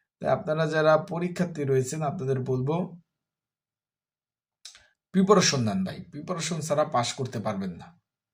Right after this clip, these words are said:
এটা হলো আমার শেষ কথা, যে প্রিপারেশন নেন, প্রিপারেশন ছাড়া কোনোভাবেই পাস করতে পারবেন না। এখন এখানে পরীক্ষাটা, ভাই, ঢাকাতে হবে। তাই এই পরীক্ষার প্রিপারেশন প্রস্তুতিমূলক একটা সাজেশন রয়েছে। যদি আপনাদের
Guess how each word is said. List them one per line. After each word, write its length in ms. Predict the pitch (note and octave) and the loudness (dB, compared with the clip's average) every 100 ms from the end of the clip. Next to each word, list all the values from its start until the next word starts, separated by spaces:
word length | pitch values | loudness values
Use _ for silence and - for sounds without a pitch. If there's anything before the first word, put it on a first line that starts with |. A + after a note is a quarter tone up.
| _ | _
এটা 260 | - C3+ D3 | -6 -2 0
হলো 140 | D#3 | 2
আমার 360 | D#3 C#3+ C3+ B2+ | 4 4 4 2
শেষ 380 | - - A2 - | 0 -2 0 -2
কথা, 240 | A#2 - | -4 -8
যে 160 | G2 A2 | -8 -10
প্রিপারেশন 680 | - D#3 - F3 D#3+ E3 | -10 -10 -8 -6 -6 -8
নেন, 480 | D3+ D3 D#3 F#3 - - _ _ _ _ _ - | -8 -4 -2 -4 -8 -20 _ _ _ _ _ -12
প্রিপারেশন 560 | D#3 D#3 D#3+ D3+ D3+ | -10 -4 -4 -4 -4
ছাড়া 320 | C#3+ C#3+ C#3 D3+ | -4 -2 0 -2
কোনোভাবেই 640 | D#3 C#3+ C#3 B2+ A#2+ D#3 | -4 -4 0 2 2 2
পাস 240 | F3 A#2 - | 0 -4 -6
করতে 260 | G#2+ - | -8 -8
পারবেন 280 | F#2 F2 E2+ | -8 -8 -10
না। 120 | E2+ - - - - - - | -14 -14 -16 -20 -20 -20 -4
এখন 480 | D3+ D#3 B3 F3+ F3+ | -2 6 8 8 4
এখানে 260 | G3 G#3 G3 F#3 | 4 6 6 8
পরীক্ষাটা, 420 | G3 F#3+ F#3 D#3+ | 6 8 8 10
ভাই, 160 | C#3 | 8
ঢাকাতে 380 | B2+ A#2 B2 A2+ | 6 4 2 2
হবে। 200 | - - - _ _ _ - - - | -2 -6 -10 _ _ _ -20 -20 0
তাই 240 | D3 C#3+ D3+ | 8 10 8
এই 140 | E3+ | 4
পরীক্ষার 440 | F3+ G3+ F#3+ G#3 F#3 | 4 4 6 6 6
প্রিপারেশন 580 | F3+ F#3 G#3 F#3+ G3 | 2 2 4 4 4
প্রস্তুতিমূলক 800 | F3 G3 G3+ - G#3 G#3 E3 D3 C#3+ | 2 4 4 4 2 4 4 4 0
একটা 220 | A#2+ C3 | -2 -4
সাজেশন 420 | C#3+ C#3 C#3+ F3 | -2 -2 -2 0
রয়েছে। 260 | F#3 F#3+ F#3+ | 0 0 -2
যদি 280 | D3+ D#3 | -2 4
আপনাদের 340 | D#3 D#3 D3+ | 4 4 0